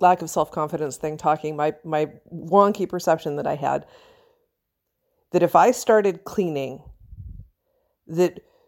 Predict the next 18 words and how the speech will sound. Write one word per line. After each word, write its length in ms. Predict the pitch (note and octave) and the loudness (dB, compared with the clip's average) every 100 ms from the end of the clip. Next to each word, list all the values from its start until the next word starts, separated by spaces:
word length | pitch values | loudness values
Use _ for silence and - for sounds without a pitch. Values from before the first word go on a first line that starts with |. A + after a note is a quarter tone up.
| _ | _
people 340 | - A3+ B3+ B3 | 0 2 4 6
would 180 | G3+ F3 | 6 4
form 360 | - F3+ E3+ | 0 0 2
these 240 | F3 E3 D3 | 0 -4 -4
ridiculous 600 | D#3+ E3 E3 E3 E3 D#3+ | 0 0 0 0 0 0
expectations 920 | D3+ - D#3+ - E3+ D#3+ - D3 C3+ | -4 -4 -8 -4 -4 -4 -6 -8 -8
of 180 | C#3+ D3+ | -10 -8
me, 320 | C#3+ C3 - _ _ _ _ _ _ _ _ - | -8 -10 -14 _ _ _ _ _ _ _ _ 0
and 240 | F#3+ E3+ | 2 6
that 300 | E3+ E3 - | 4 4 0
it 180 | - F#3+ | 0 2
would 220 | F#3 E3+ | 2 0
take 320 | - - G#3+ A3+ | 4 4 4 0
me 200 | A3 A3+ | 0 2
down 260 | F#3+ F#3 | 2 2
a 60 | E3+ | 2
rabbit 340 | E3 E3+ D#3+ | 4 4 2
hole, 560 | D#3+ D#3 C#3 C#3 D3+ | -2 -2 -2 -4 -8